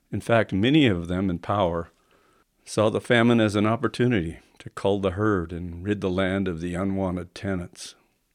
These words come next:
Well, that same callous and heartless attitude is present in the military governments and the narco gangs that rule Central America,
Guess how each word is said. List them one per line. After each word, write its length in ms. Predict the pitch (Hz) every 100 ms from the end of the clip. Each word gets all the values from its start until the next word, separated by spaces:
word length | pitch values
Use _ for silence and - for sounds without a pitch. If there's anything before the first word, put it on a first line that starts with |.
| _ _
Well, 140 | - 98
that 200 | 135 -
same 280 | - 123 113
callous 480 | - 113 113 104
and 100 | 95
heartless 380 | 87 107 107 95
attitude 440 | 98 92 - 98 92
is 120 | 87
present 420 | - 95 92 90
in 140 | 87
the 80 | 90
military 500 | 92 98 95 104 92
governments 640 | 90 90 92 92 92 92 87
and 100 | 92
the 60 |
narco 460 | 90 92 98 - 82
gangs 480 | 85 90 92 98 110
that 120 | -
rule 320 | 104 95 92
Central 440 | - 98 - 98
America, 560 | 95 101 107 95 85 78